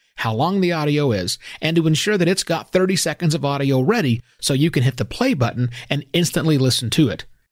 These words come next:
This is against I A B guidelines. This is a bad engineering decision by Facebook. It will cause unnecessary bandwidth use by its app and will cost podcast hosting companies significant revenue in wasted traffic.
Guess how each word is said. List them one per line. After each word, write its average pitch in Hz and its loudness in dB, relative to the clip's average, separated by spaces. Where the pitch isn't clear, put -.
This 170 2
is 165 0
against 147 0
I 139 0
A 127 2
B 117 2
guidelines. 123 -4
This 180 2
is 175 0
a 185 2
bad 165 -2
engineering 165 0
decision 143 0
by 139 0
Facebook. 131 -4
It 127 -4
will 160 0
cause 156 -2
unnecessary 165 0
bandwidth 156 0
use 185 0
by 190 -4
its 196 -2
app 131 -4
and 180 0
will 180 4
cost 165 -4
podcast 151 -4
hosting 147 0
companies 139 -2
significant 185 2
revenue 151 0
in 135 0
wasted 127 0
traffic. 123 -6